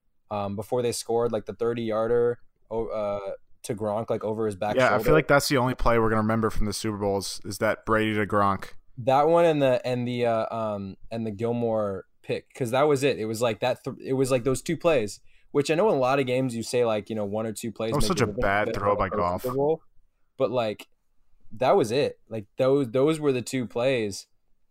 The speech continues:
Speaker 1: which is, like, a, a, but really, like, it, it came down to McVay and Belichick, and, like, McVay just didn't, he didn't have it.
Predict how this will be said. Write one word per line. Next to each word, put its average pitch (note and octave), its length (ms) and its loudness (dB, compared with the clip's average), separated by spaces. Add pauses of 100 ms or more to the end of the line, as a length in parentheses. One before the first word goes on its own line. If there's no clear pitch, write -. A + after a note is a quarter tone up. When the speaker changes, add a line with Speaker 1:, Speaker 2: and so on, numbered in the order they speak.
(460)
Speaker 1:
which C3+ 200 -2
is, C#3+ 140 -2
like, C#3 220 -4
a, B2+ 60 -6 (280)
a, - 80 -4
but D3 180 0
really, G3 280 6
like, C3+ 220 0
it, - 180 -6 (480)
it C#3 120 -4
came F#3+ 220 0
down D#3 200 4
to C#3+ 60 2
McVay A#2+ 480 0
and G#2+ 160 -4
Belichick, A2+ 560 -2
and, G#2+ 120 -8
like, G#2+ 240 -6 (720)
McVay B2 480 0
just A2 180 -6
didn't, A2+ 280 -6
he A#2+ 120 -8
didn't A#2+ 200 -4
have A2+ 240 -4
it. G2 180 -8